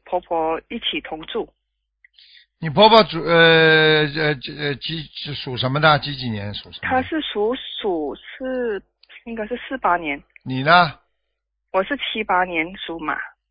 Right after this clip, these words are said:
Speaker 2: 老鼠，一个是马。
Speaker 1: 对。
Speaker 2: 嗯。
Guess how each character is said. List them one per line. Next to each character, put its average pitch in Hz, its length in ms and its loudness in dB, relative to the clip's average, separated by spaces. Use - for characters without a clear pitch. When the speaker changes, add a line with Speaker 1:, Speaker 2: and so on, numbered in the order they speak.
Speaker 2:
老 151 300 4
鼠， 117 440 -6
一 147 120 -6
个 165 80 -2
是 147 140 -2
马。 104 400 -6
Speaker 1:
对。 - 280 0
Speaker 2:
嗯。 98 440 -14